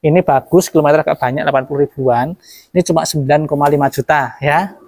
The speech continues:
Udah dapat ini. Ini kalau kita dapatnya di angka enam setengah, tapi pajaknya off. Kita pajaki dulu. Platnya kita ganti baru nanti, baru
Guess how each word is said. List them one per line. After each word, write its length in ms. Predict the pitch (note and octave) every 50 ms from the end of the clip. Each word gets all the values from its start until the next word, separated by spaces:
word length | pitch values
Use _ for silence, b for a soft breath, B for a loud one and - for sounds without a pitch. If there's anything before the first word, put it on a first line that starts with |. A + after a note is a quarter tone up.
| _ - -
Udah 320 | - - - - D3 C#3 C3
dapat 240 | - D3+ - -
ini. 240 | D#3 D#3 D#3 C#3+ D3+
Ini 80 | F#3+ A3
kalau 240 | A3+ B3 B3 B3 A#3+
kita 160 | A#3+ B3 A#3+ A#3 G#3 E3+
dapatnya 320 | - A3+ A3 G#3 A3 A#3+
di 160 | A#3+ - F#3 D#3
angka 160 | D#3+ F3 F3+
enam 160 | F#3+ G3 G3+
setengah, 320 | F#3+ - - G3 F#3+ G#3
tapi 160 | G3+ - G3+ G#3
pajaknya 340 | A3 G#3 - F3 F3+ F3+ E3 -
off. 240 | D3 D#3+ - -
Kita 160 | - - - E3+
pajaki 280 | E3 - D#3 D3+ D#3+ -
dulu. 560 | D3 C3 C3 C#3 D#3+ F#3 A3+ C4+ D#4+ E4+ - b b b b b b - - - _
Platnya 320 | - D#3+ D#3 - F#3+ E3+
kita 160 | - - E3
ganti 240 | - - D3+ D3+ D3+
baru 280 | C3+ D3 C3+ C3 C#3 D3+ E3+
nanti, 240 | E3 D3 C#3 C3 D#3+ D#3 C#3 C3+ -
baru 160 | C3+ C3 C3+